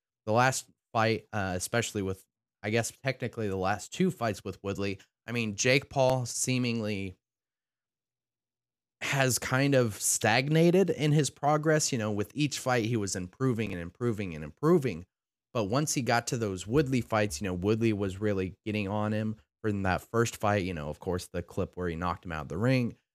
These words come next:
Um, I mean, he, he, he has not improved in those last two fights. And of course, you know, the last one, it was like a week's notice or so. But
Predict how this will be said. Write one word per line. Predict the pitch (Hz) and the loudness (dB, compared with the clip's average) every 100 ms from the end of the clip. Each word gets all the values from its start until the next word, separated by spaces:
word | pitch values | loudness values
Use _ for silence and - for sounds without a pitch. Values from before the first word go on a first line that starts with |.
| _ - | _ -6
Um, | 101 80 50 - _ - | -4 -4 -8 -16 _ -4
I | 120 | 0
mean, | 120 107 98 | 2 0 -4
he, | - 147 143 143 131 110 _ _ _ _ _ _ _ _ _ _ - | -4 2 4 4 4 0 _ _ _ _ _ _ _ _ _ _ -4
he, | 73 - - _ _ _ _ _ _ - | -4 -6 -16 _ _ _ _ _ _ 0
he | 151 147 | 6 8
has | 131 131 135 135 | 8 4 2 4
not | 127 123 120 - - _ - | 4 4 2 -2 -6 _ -2
improved | 120 113 - 127 123 104 87 80 98 - | -2 -2 0 2 4 2 -2 -8 -12 -8
in | 110 | -2
those | 107 104 95 | 2 2 0
last | 98 95 - | -2 -2 -4
two | 107 | -8
fights. | 87 92 95 92 | -6 -4 -4 -4
And | 104 | -8
of | 95 | -6
course, | - 101 95 - _ _ _ - | 0 0 0 -6 _ _ _ -6
you | |
know, | 95 76 - - | -4 -2 -6 -4
the | 98 | 2
last | 101 104 - | 4 4 2
one, | 98 95 | -4 -2
it | 95 | -2
was | 92 90 | -2 -2
like | 87 | -4
a | 90 | -4
week's | 92 98 - 98 | -4 -4 -6 -10
notice | 87 87 90 87 | -6 -6 -6 -6
or | |
so. | 87 95 87 | -8 -4 -4
But | 82 101 92 | -2 0 -2